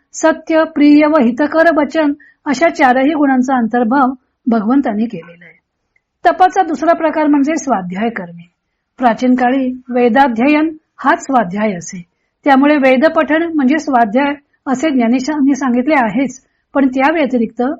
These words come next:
आणखीही एक पर्याय सुचवलेला आहे. वेदाध्ययनाचा अधिकार फक्त ब्राह्मण, क्षत्रिय व वैश्य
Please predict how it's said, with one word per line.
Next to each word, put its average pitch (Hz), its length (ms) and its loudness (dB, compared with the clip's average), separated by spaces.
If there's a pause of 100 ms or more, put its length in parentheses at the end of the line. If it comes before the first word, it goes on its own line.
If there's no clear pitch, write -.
(280)
आणखीही 277 680 2
एक 311 160 -6
पर्याय 214 280 0
सुचवलेला 190 580 -10
आहे. 170 160 -18 (500)
वेदाध्ययनाचा 302 840 2
अधिकार 302 460 0
फक्त 302 220 -4
ब्राह्मण, 285 680 2
क्षत्रिय 285 460 -2
व 302 40 0
वैश्य 311 560 0